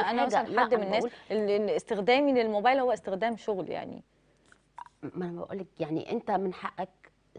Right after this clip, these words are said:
Speaker 2: تستعمله حتى لو أنت عايز تقعد على فيسبوك، بس حدد وقت.
Speaker 1: مم.
Speaker 2: ما يبقاش ال-، الوقت مفتوح معاك،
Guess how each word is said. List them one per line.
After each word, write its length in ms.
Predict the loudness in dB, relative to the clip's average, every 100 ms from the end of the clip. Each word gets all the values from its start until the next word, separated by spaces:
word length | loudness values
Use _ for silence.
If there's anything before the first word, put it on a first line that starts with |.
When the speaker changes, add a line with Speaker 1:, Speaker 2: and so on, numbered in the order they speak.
| -8
Speaker 2:
تستعمله 520 | -8 -4 0 0 0
حتى 260 | -2 -2 0
لو 160 | 0
أنت 120 | 0
عايز 240 | 2 0 0
تقعد 220 | -2 0
على 140 | -2 -2
فيسبوك، 340 | -6 -8 -6
بس 340 | 0 0 -2 -10
حدد 400 | -4 -4 -4 -2
وقت. 180 | -2 -2 _ _ -10
Speaker 1:
مم. 140 | -10 -12 _ 0
Speaker 2:
ما 100 | 2
يبقاش 500 | 4 4 4 4 2
ال-، 180 | 2 2
الوقت 600 | 4 2 4 6 6 4
مفتوح 400 | -4 -2 -4 -2
معاك، 640 | -2 2 0 -2 _